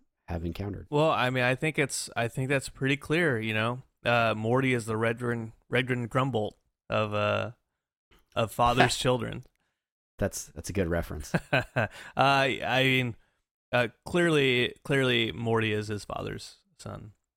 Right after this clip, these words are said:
Speaker 2: Uh, they're, they're both, they're both a little stupid.
Speaker 1: <laughs> Just, just a tad.
Speaker 2: <laughs> Just, just, just a tatty Mason.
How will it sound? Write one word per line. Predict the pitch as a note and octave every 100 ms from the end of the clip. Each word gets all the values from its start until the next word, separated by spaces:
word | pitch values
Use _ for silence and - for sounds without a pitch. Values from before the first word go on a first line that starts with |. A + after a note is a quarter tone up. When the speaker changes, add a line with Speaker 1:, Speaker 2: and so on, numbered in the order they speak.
| -
Speaker 2:
Uh, | A2+ A2+ A2 G#2+ A2
they're, | - A#2
they're | A#2 B2 A#2
both, | C3 B2+ - _ _ -
they're |
both | G#2+ A2 A#2
a |
little | A2+
stupid. | - - - F#2+ - _ _ _ _ _ _ -
Speaker 1:
<laughs> | - G#3 - - A#2+
Just, | - - -
just | A2+ A#2+
a |
tad. | - C2+ D2 -
Speaker 2:
<laughs> |
Just, | D3+ - -
just, | D3+ -
just | E3+ -
a | D#3+
tatty | D3 C3+
Mason. | A#2+ G#2+ G2 - -